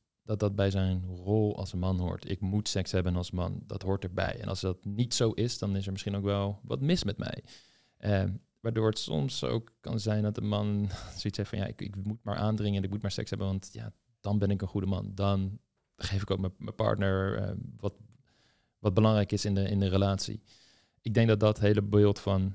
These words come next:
hoe ben je een man in een relatie heel sterk samenhangt met hoe vaak een man van zichzelf ook vindt dat hij seks moet hebben. <laughs> En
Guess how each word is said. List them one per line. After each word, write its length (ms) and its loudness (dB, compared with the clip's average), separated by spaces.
hoe 180 -6
ben 180 4
je 100 4
een 100 2
man 200 2
in 80 2
een 80 0
relatie 460 0
heel 260 8
sterk 360 -2
samenhangt 600 0
met 320 -6
hoe 200 -4
vaak 220 0
een 80 0
man 200 0
van 180 -2
zichzelf 400 0
ook 140 -6
vindt 260 2
dat 140 -2
hij 80 0
seks 240 -2
moet 200 2
hebben. 300 2
<laughs> 300 -12
En 360 0